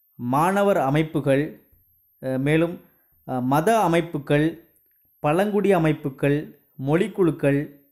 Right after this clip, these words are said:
கோட்பாட்டு அடிப்படை குழுக்கள், சுற்றுச்சூழல் பாதுகாப்பு குழுக்கள் போன்ற பத்து வகையான அழுத்த குழுக்கள் காணப்படுகின்றன இந்தியால. இந்தியாவுல தான் பெருமளவுல அழுத்த குழுக்கள் காணப்படுது.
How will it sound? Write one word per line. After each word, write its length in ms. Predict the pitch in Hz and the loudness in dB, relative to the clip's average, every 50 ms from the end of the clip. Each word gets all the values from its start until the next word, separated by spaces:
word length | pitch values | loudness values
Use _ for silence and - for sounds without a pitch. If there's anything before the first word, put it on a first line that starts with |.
| _ _ _ _ | _ _ _ _
கோட்பாட்டு 580 | - 170 185 180 - - 202 196 190 190 202 | -2 -2 -2 -2 -2 -2 0 0 0 0 0
அடிப்படை 400 | 170 156 160 160 165 170 156 156 | 0 0 0 0 0 0 0 0
குழுக்கள், 640 | 143 143 135 131 131 - 135 135 143 143 - - _ _ _ _ | 0 -2 -4 -4 -2 0 0 0 0 -4 -8 -18 _ _ _ _
சுற்றுச்சூழல் 880 | _ - - - 190 175 185 - 214 208 - 190 175 180 180 175 180 | _ -18 -14 -12 -12 -12 -10 -10 -10 -6 -4 -2 0 0 0 0 -2
பாதுகாப்பு 520 | - 151 151 156 156 160 165 156 151 - 139 | -2 0 0 2 2 2 0 0 -2 -4 -6
குழுக்கள் 520 | - 135 123 120 - 123 113 110 - - _ _ _ _ _ _ _ | -4 -4 -4 -2 -4 -4 -6 -6 -10 -16 _ _ _ _ _ _ _
போன்ற 320 | - 143 147 143 147 131 | -4 -2 -2 0 0 -2
பத்து 280 | - 139 135 135 - 185 | -2 -2 -6 -4 -2 0
வகையான 600 | 180 185 175 160 160 156 151 156 165 180 190 185 - _ _ - | 0 2 4 4 4 4 2 2 0 0 -2 -6 -14 _ _ -8
அழுத்த 460 | - 123 139 170 190 190 - 202 - | -2 0 0 0 0 0 -2 -4 -2
குழுக்கள் 400 | - 170 156 156 156 - 160 160 | 0 0 0 0 0 0 -2 -2
காணப்படுகின்றன 680 | 156 147 139 135 131 127 131 127 120 120 117 117 117 | 0 -2 -2 0 0 -2 -2 -4 -2 -4 -4 -6 -6
இந்தியால. 520 | 117 120 120 127 135 123 117 117 127 151 - - _ _ _ _ _ _ - - | -6 -6 -4 -2 -2 0 0 -2 -4 -6 -8 -12 _ _ _ _ _ _ -10 -4
இந்தியாவுல 260 | 135 165 170 170 170 175 | 0 2 2 4 4 2
தான் 160 | 185 185 151 | 2 0 0
பெருமளவுல 460 | - 160 165 170 175 175 175 180 175 | 2 2 2 2 2 2 2 4 4
அழுத்த 320 | 180 175 156 156 151 170 | 2 2 0 0 -2 -6
குழுக்கள் 380 | 160 160 160 151 156 - 143 139 | -6 -6 -4 -4 -4 -4 -2 -2
காணப்படுது. 460 | 135 135 135 127 120 120 131 160 165 | -2 -2 -4 -4 -4 -2 -4 -4 -6